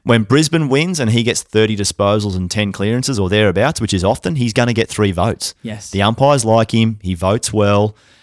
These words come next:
Speaker 1: and he's done that a stack of times this year. So he might not have been as consistent as a Nick Daicos or a Zach Butters through the year.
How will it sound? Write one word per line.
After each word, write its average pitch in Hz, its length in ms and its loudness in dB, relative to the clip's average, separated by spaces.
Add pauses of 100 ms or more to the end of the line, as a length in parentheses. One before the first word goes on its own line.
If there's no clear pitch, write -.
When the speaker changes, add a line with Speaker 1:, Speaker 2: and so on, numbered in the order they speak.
(120)
Speaker 1:
and 120 140 2
he's 107 140 2
done 123 220 4
that 117 200 4
a 101 60 -4
stack - 400 -2
of 117 120 -2
times 107 360 -4
this 123 220 -4
year. 85 200 -2
So 98 340 2 (480)
he 185 140 2
might 185 200 4
not 127 160 4
have 107 120 0
been 110 180 2
as 98 100 0
consistent 120 580 -2
as 92 100 0
a 90 80 -2
Nick 90 220 -6
Daicos 90 480 -2
or 90 100 -4
a 85 100 -4
Zach 87 260 -6
Butters 87 280 -4
through 92 200 -4
the 82 100 -8
year. 113 400 -6